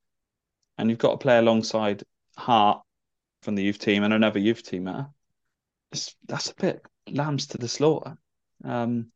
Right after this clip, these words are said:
no matter which way you put it. And up front, it's gonna be a Bodo plus one, who, I mean, hopefully they play Young with him not getting the game at Bradford. But imagine if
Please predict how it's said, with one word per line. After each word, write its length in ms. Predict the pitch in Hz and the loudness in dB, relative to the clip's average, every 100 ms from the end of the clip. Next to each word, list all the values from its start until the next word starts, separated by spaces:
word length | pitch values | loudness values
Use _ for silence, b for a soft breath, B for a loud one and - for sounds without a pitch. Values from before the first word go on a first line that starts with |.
| _ _ _ _ _ _ _ _ _ _ - | _ _ _ _ _ _ _ _ _ _ -6
no 100 | 127 | -2
matter 240 | 135 73 | 0 2
which 280 | 123 131 - | 2 0 0
way 100 | 143 | -2
you 120 | 98 | -2
put 220 | - 95 | -2 -2
it. 220 | 87 - _ _ _ _ _ - | -2 -4 _ _ _ _ _ -2
And 120 | 143 | 0
up 120 | - | 0
front, 380 | - 147 123 - | 6 6 6 0
it's 100 | - | 0
gonna 200 | 135 120 | 2 4
be 100 | 123 | 4
a 60 | 120 | 6
Bodo 400 | 135 127 113 101 | 4 6 4 2
plus 320 | 113 101 - | -2 -4 -2
one, 320 | 101 95 110 _ _ _ _ | -4 -4 -14 _ _ _ _
who, 120 | - - - | -10 -10 -8
I 40 | |
mean, 260 | 113 95 - _ _ _ _ _ _ _ - | -6 -6 -8 _ _ _ _ _ _ _ -4
hopefully 340 | - - 101 | -2 0 0
they 120 | 95 | 2
play 200 | 95 101 | 2 4
Young 360 | 98 92 117 135 _ _ _ _ - | 4 4 0 -4 _ _ _ _ -16
with 280 | 139 110 101 | -10 -6 -4
him 240 | 101 98 _ _ _ _ | -4 -6 _ _ _ _
not 180 | 113 - | -8 -6
getting 200 | - - | -6 -6
the 60 | - | -4
game 180 | 110 92 | -4 -6
at 100 | - | -8
Bradford. 300 | 120 - - | -8 -8 -6
But 140 | 104 | -2
imagine 420 | 156 160 151 135 | 0 -2 0 -2
if 280 | 120 - | -2 -4